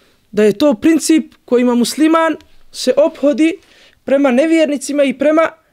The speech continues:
neprijateljima Allahove vjere kada za to dođe vrijeme i kada za to iziskuje situacija.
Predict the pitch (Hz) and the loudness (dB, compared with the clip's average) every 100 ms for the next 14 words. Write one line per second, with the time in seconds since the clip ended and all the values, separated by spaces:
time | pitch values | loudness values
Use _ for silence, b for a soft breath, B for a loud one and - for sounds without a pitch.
0 | _ 190 254 370 - 311 277 262 294 294 | _ -2 0 0 0 0 0 0 0 2
1 | 320 370 - _ _ _ _ _ 226 240 | 0 -2 -8 _ _ _ _ _ -2 0
2 | 240 269 294 302 269 226 330 349 320 294 | 0 0 2 2 2 0 0 0 -2 -2
3 | 277 285 233 254 339 359 359 - _ - | 0 0 -2 -2 -2 0 0 -4 _ -6
4 | 302 311 269 254 240 285 339 349 - - | -4 -2 -4 -6 -4 -4 -2 -2 -6 -12
5 | 240 262 285 262 240 240 311 311 - _ | -4 -2 0 -2 -4 -4 -2 -2 -4 _
6 | 233 220 277 - 302 - 240 302 302 - | -8 -6 -6 -4 -6 -6 -2 0 0 -2
7 | - | -8